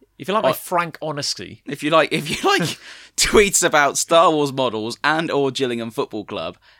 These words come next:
Speaker 2: and politics, actually now.
Speaker 1: Oh, indeed.
Speaker 2: I sometimes tweet politics.
Speaker 1: Oh, my.
Speaker 2: Which is, you know, sort
Speaker 1: You know,
Speaker 2: of
Speaker 1: I f-,
Speaker 2: interesting,
Speaker 1: I thought I
Speaker 2: I
Speaker 1: felt
Speaker 2: suppose,
Speaker 1: a, uh,
Speaker 2: 'cause you
Speaker 1: s-
Speaker 2: can't get enough politics at the moment.
Speaker 1: I thought I felt a swing in
Speaker 2: Uh,
Speaker 1: the political
Speaker 2: my
Speaker 1: climate.
Speaker 2: Twitter handle is C P Ray, R A Y, eighty-six.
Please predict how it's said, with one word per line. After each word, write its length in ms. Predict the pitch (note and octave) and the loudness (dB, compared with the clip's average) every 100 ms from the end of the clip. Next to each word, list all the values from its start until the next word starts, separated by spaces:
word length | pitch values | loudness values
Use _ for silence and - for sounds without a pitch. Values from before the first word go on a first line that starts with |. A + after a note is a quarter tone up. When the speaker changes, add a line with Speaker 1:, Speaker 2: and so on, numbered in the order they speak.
| - | -6
Speaker 2:
and 420 | C#3+ C3+ B2+ B2 - | -2 0 -2 -6 -2
politics, 480 | G#3 G3+ - F2 G2 | 0 0 -2 -6 -6
actually 300 | - - E2 | -8 -10 -10
now. 200 | E2 A#2+ - | -12 -10 -4
Speaker 1:
Oh, 140 | F3+ | -4
indeed. 200 | D3 E3+ | -2 -2
Speaker 2:
I 60 | C#3 | 0
sometimes 420 | F#3+ F#3 D#3 C#3 | 0 0 -2 -4
tweet 240 | - B2+ | -4 -6
politics. 500 | - C3+ G#2 F2+ - | -4 -6 -6 -10 -6
Speaker 1:
Oh, 80 | F3+ | -6
my. 300 | D#3+ F#3 G2+ _ | -6 -8 -10 _
Speaker 2:
Which 200 | - A#2 | -12 -8
is, 240 | A2+ G#2 - _ _ _ | -6 -6 -10 _ _ _
you 100 | G#2+ | -12
know, 120 | F2+ - | -10 -12
sort 200 | - - | -10 -6
Speaker 1:
You 60 | C#3 | -4
know, 60 | |
Speaker 2:
of 60 | C3 | -4
Speaker 1:
I 20 | |
f-, 60 | - | -6
Speaker 2:
interesting, 220 | - - | -8 -8
Speaker 1:
I 60 | C3+ | -8
thought 280 | - E3+ - | -8 -10 -6
I 60 | A#2 | -6
Speaker 2:
I 40 | |
Speaker 1:
felt 160 | A2+ A2 | -4 -4
Speaker 2:
suppose, 280 | G#2+ G#2 F#2+ | -4 -4 -4
Speaker 1:
a, 80 | F#2+ | -6
uh, 100 | F#2+ | -4
Speaker 2:
'cause 100 | G2 | -2
you 40 | |
Speaker 1:
s- 40 | C#3 | 2
Speaker 2:
can't 120 | D#3+ D3+ | 4 4
get 100 | C#3+ | 2
enough 220 | C#3 - | 0 0
politics 440 | D3 A#2 G2 - | -2 -2 -6 -10
at 40 | D#2 | -12
the 60 | |
moment. 320 | E2 E2 F#2 B2+ | -12 -12 -10 -10
Speaker 1:
I 60 | |
thought 180 | B2+ F3+ | -6 -6
I 80 | C3+ | -6
felt 200 | B2+ G#2+ | -6 -4
a 40 | |
swing 580 | - - C#3+ A2+ G2 F2 _ - | -2 -2 -6 -10 -12 -16 _ -6
in 60 | |
Speaker 2:
Uh, 40 | A#2+ | -4
Speaker 1:
the 60 | |
political 60 | A#2+ | 2
Speaker 2:
my 140 | E3 E3+ | 2 4
Speaker 1:
climate. 160 | E3 C#3+ | 2 0
Speaker 2:
Twitter 280 | A2+ F#2+ A#2+ | 0 0 -2
handle 200 | A2+ A#2 | -4 -4
is 80 | - | -2
C 300 | D#3+ E3+ F3 | -2 -4 -6
P 280 | - C#3 | -6 -4
Ray, 380 | B2+ G#2+ F2+ A#2+ - | -4 -4 -4 -6 -10
R 180 | G2+ | -12
A 60 | E2 | -12
Y, 260 | D#2+ E2 B2+ _ _ _ - | -12 -14 -16 _ _ _ -6
eighty-six. 760 | C#3 - F3 - - - - | -4 -2 -4 -4 -8 -10 -10